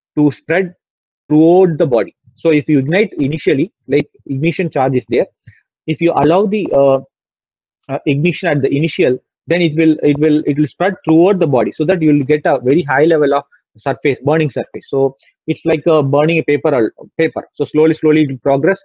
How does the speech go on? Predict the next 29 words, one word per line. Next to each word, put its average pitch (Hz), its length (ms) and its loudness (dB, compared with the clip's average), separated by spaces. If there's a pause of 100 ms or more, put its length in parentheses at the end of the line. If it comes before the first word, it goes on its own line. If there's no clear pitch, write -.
it 120 160 -10
gives 135 240 -2
a 135 80 0
hot 110 280 -2
gas, 98 200 -10
same 170 260 -4
thing. 104 160 -10 (360)
So 185 340 -2 (300)
at 151 160 -2
the 143 60 -4
center, 180 460 -2 (220)
you 147 140 0
will 151 80 2
be 165 140 0
having, 156 400 -2 (160)
uh, 131 100 0 (220)
before, 165 400 0 (100)
uh, 135 60 -2
that 135 120 0
means 170 180 -4
before 156 360 0
you 151 120 2
ignite, 139 300 -4 (180)
after 151 260 -4
you 175 100 2
ignite, 143 300 -4
you 131 80 -2
will 127 80 -2
be 147 200 -2